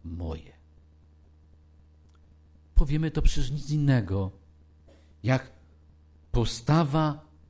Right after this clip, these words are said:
kornej modlitwy kierowanej do Ojca, od którego wszystko bierze początek. To przecież my skłaniamy swoje kolana,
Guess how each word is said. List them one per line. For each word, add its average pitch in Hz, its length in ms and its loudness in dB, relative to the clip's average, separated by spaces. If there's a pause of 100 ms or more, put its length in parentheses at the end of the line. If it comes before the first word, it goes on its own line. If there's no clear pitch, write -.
(340)
kornej 170 500 -2
modlitwy 143 960 -4 (760)
kierowanej 127 680 2
do 120 320 -4
Ojca, 117 720 -2 (880)
od 120 200 -4
którego 131 380 -2
wszystko - 800 -8 (140)
bierze 95 480 0 (300)
początek. - 680 4 (1500)
To - 100 6
przecież - 640 2
my 147 580 4 (400)
skłaniamy 165 720 4
swoje 170 420 0
kolana, 147 840 2